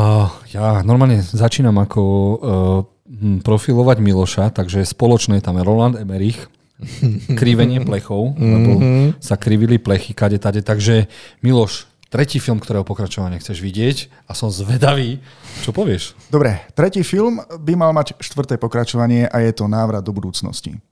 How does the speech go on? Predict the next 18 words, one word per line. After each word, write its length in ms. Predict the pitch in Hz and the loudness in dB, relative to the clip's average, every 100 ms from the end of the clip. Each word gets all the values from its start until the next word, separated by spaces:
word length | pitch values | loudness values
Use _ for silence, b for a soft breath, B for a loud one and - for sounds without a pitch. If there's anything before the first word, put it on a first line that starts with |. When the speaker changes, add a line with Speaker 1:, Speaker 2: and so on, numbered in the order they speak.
| _ _ | _ _
Speaker 3:
A 460 | 113 117 117 110 | -2 0 0 -2
Speaker 2:
Mm. 560 | 107 104 208 165 101 170 | -6 -12 -10 -6 -4 0
Speaker 3:
ja 160 | 147 | 2
viem, 220 | 151 160 151 | 4 2 2
že 100 | 147 | 2
sa 100 | 151 | 0
to 120 | 143 | 0
tam 160 | 143 | 0
nejakým 320 | 139 139 135 131 | 2 0 0 -2
spôsobom 500 | - 139 123 135 131 | 0 -4 -2 -2 -2
ukončilo, 480 | - 135 - 139 | -2 -4 -2 -2
že 100 | 131 | 0
sme 160 | 123 131 | 0 -2
prišli 340 | - 120 - 117 | -4 -4 -4 -2
o 60 | |
náš 200 | 113 104 | -2 -2
milovaný 380 | 117 113 110 107 | -2 -2 -2 -4
DeLorean. 580 | 95 110 113 120 127 | -4 -4 -2 0 0